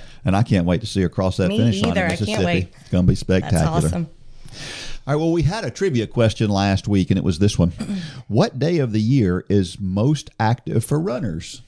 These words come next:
Speaker 1: Did you know this one?
Speaker 2: I, I
Speaker 1: Did
Speaker 2: thought
Speaker 1: you
Speaker 2: I
Speaker 1: guess
Speaker 2: did.
Speaker 1: this one?
Speaker 2: Yeah, I,
Speaker 1: Yeah.
Speaker 2: I, yeah, because I've, um, I just think it's a, a good day to go running.
Speaker 1: It makes sense.
Speaker 2: <laughs> It makes sense.
Speaker 1: Thanksgiving Day.
Speaker 2: Yes.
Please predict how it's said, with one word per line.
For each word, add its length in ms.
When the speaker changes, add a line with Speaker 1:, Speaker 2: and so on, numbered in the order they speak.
Speaker 1:
Did 160
you 80
know 140
this 180
one? 240
Speaker 2:
I, 260
I 220
Speaker 1:
Did 80
Speaker 2:
thought 140
Speaker 1:
you 60
Speaker 2:
I 40
Speaker 1:
guess 240
Speaker 2:
did. 60
Speaker 1:
this 100
one? 60
Speaker 2:
Yeah, 200
I, 80
Speaker 1:
Yeah. 160
Speaker 2:
I, 140
yeah, 280
because 280
I've, 260
um, 360
I 220
just 260
think 180
it's 380
a, 280
a 80
good 180
day 140
to 60
go 120
running. 260
Speaker 1:
It 100
makes 260
sense. 360
Speaker 2:
<laughs> 100
It 80
makes 240
sense. 140
Speaker 1:
Thanksgiving 1080
Day. 340
Speaker 2:
Yes. 360